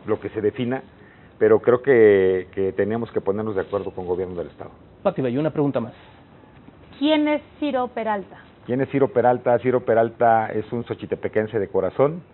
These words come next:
Speaker 1: es, eh, un hombre de, un padre de familia, profesionista, eh, el cual pueda mirar a todos los xochitepenses de frente.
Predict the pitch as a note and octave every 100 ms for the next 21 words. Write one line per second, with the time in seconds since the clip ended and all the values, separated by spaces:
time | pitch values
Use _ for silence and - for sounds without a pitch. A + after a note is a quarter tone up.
0 | - - - - - - A2 G#2+ - A#2
1 | G2+ F#2+ F#2+ F2+ - A2 A2+ A2 G2+ G2
2 | B2 A#2 G#2+ G2+ G#2 A#2+ B2 B2 - -
3 | - - - - G2+ G2+ G2+ G#2 G#2+ A#2
4 | - A#2 - - - - - - - G2+
5 | G#2 G2+ G2+ G2+ G2 - G#2+ - A#2+ B2
6 | B2 B2+ B2 A2+ A2 A#2 A2+ G2 - -
7 | - - A#2+ B2 A#2 G#2+ - G2+ A#2 A2+
8 | A#2 G2+ - B2+ C3+ -